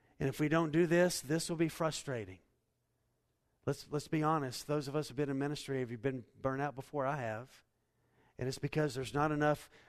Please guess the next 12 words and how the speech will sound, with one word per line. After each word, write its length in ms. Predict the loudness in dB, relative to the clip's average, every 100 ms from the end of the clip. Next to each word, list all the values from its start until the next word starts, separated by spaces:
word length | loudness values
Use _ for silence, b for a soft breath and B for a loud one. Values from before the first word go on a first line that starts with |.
| B
of 200 | -4 0
the 180 | 0 -2 b b -8
facing 680 | 2 4 4 2 -4 0
this 300 | 0 0 -2
way 440 | 2 2 4 0 -4 B B
to 100 | -2
get 200 | 0 0
perspective 800 | -2 -6 0 0 0 -4 -4 -4
of 180 | -8 -6
the 60 | -8
kitchen 440 | -8 -8 -8 -8
life. 420 | -8 -10 -16 -20